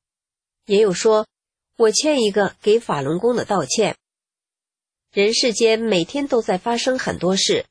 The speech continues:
正法进程也快得让我们应接不暇。大法弟子背负的历史使命和责任重大，让我体悟到留给我们的时间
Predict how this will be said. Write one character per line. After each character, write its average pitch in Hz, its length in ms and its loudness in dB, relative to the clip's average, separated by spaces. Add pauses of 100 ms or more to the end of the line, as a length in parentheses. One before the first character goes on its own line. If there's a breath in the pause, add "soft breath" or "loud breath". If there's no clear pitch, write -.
(520)
正 302 200 -2
法 151 180 -6
进 247 240 -4
程 190 320 -2
也 175 160 0
快 233 240 -4
得 185 180 -2
让 202 200 0
我 151 80 0
们 156 200 0
应 233 160 -2
接 233 160 0
不 196 140 -4
暇。 143 400 -2 (960)
大 247 200 0
法 175 160 -2
弟 226 160 0
子 190 160 -2
背 240 220 0
负 240 140 0
的 202 120 0
历 226 160 0
史 208 220 0
使 156 200 0
命 175 180 0
和 170 160 -2
责 151 220 -4
任 208 220 2
重 185 260 -6
大， 139 260 -4 (760)
让 247 160 2
我 220 120 4
体 185 200 -2
悟 185 160 2
到 180 300 0 (320)
留 208 180 4
给 220 160 2
我 185 140 2
们 160 100 0
的 165 80 0
时 170 220 0
间 202 280 0